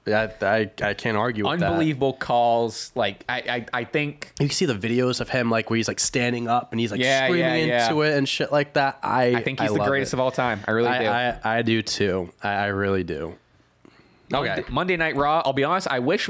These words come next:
Speaker 2: I wish Raw wasn't as good of a show as it
Speaker 1: It was
Speaker 2: was.
Speaker 1: really good.
Speaker 2: Because we are at, uh, co-, coming into an hour and a half, and
Speaker 1: Yeah.
Speaker 2: that's a, Monday Night Raw was a great
Speaker 1: It was a
Speaker 2: show.
Speaker 1: really good
Speaker 2: I wish
Speaker 1: show.
Speaker 2: it wasn't as good 'cause we wouldn't have to talk about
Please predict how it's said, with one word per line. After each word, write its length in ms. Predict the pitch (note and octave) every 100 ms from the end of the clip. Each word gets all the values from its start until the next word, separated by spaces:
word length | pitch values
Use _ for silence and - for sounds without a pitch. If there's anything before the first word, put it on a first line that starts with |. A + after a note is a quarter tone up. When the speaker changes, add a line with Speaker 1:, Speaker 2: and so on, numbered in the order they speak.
| -
Speaker 2:
I 100 | B2
wish 240 | D#3+ B3
Raw 280 | C#3 D3+ G3
wasn't 340 | A2+ G#2+ C3+ C3
as 160 | A2+
good 140 | A#2+ A#2+
of 100 | G#2+
a 40 |
show 260 | - A#2+ A#2+
as 100 | A#2
it 80 | A2+
Speaker 1:
It 40 |
was 220 | B2+ A#2+
Speaker 2:
was. 60 | G#2
Speaker 1:
really 260 | A2 A2 G2+
good. 200 | G2 F#2+
Speaker 2:
Because 320 | F#2 B2 A2+
we 160 | C#3
are 140 | E3 C3+
at, 340 | B2 A2+ - _ _
uh, 240 | A2+ G#2 -
co-, 220 | - D3
coming 280 | - F3+ F3
into 240 | F#3+ D#3+
an 60 | A#2
hour 220 | A#2 B2+ C#3
and 60 |
a 40 | G#2
half, 380 | B2+ A#2+ G2 -
and 100 | G#2+
Speaker 1:
Yeah. 100 | -
Speaker 2:
that's 60 | F3+
a, 240 | A#2+ C#2+
Monday 260 | A2 A#2+ G#3
Night 200 | G#3+ C#3
Raw 300 | A#2 D#3+ A2+
was 280 | G#2+ A2 -
a 120 | G#2 G#2 -
great 380 | - G2+ C#3+ A#2
Speaker 1:
It 40 |
was 100 | A#2+
a 140 | D#3 D3
Speaker 2:
show. 60 | G#2
Speaker 1:
really 200 | G2 F#2
good 180 | F#2 G#2+
Speaker 2:
I 60 |
wish 140 | A2+ C3
Speaker 1:
show. 60 | D3+
Speaker 2:
it 20 |
wasn't 220 | D#3 F3
as 140 | D3+
good 200 | A2+ E3+ A#2
'cause 80 | G#2+
we 60 |
wouldn't 200 | A2 B2+
have 100 | B2+
to 60 | -
talk 300 | - D3 -
about 200 | D3